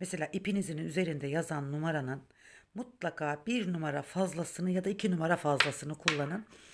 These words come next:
Daha yumuşak düşsün şal yaparsanız. Evet, modelimin ikinci sırasını da bitirdim. Önden,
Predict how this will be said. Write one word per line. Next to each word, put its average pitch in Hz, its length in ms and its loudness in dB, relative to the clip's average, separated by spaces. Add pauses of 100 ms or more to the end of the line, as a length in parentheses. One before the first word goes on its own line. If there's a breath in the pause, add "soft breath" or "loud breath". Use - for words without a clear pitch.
(320 loud breath)
Daha 185 200 2
yumuşak 151 560 -4
düşsün - 400 -10 (260 loud breath)
şal 143 320 -6
yaparsanız. - 760 -6 (440 loud breath)
Evet, 214 420 -2 (120)
modelimin 170 460 -4
ikinci 185 360 -4
sırasını 147 480 -4
da 135 140 -2
bitirdim. 143 540 -4
Önden, 175 440 0